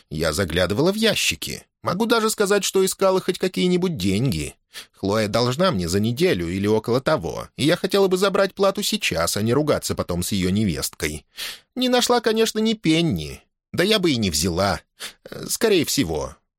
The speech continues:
По крайней мере, не больше того, что мне причитается. Хотя, видит Бог, я ей не раз давала денег. Наверное, эта дамочка и в кладовке покопалась. Ключ я ей дала.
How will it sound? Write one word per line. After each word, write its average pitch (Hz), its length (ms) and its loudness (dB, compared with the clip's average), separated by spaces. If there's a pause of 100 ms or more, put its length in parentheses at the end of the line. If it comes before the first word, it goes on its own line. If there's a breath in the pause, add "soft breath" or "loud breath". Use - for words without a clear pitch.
(240)
По 170 100 0
крайней 175 260 2
мере, 175 160 4
не 175 100 2
больше 165 300 2
того, 156 240 2
что 147 140 -4
мне 147 160 0
причитается. 85 920 -2 (400 loud breath)
Хотя, 139 300 2
видит 117 300 -2
Бог, 107 360 0
я 101 120 0
ей 104 200 2
не 120 140 2
раз 123 380 2
давала 147 400 2
денег. 87 640 -6 (280)
Наверное, 185 440 2
эта 180 160 0
дамочка 180 580 2
и 147 160 -2
в - 60 -8
кладовке 190 500 0
покопалась. - 760 -4 (180)
Ключ 95 300 -2
я 90 80 0
ей 104 160 2
дала. 123 460 0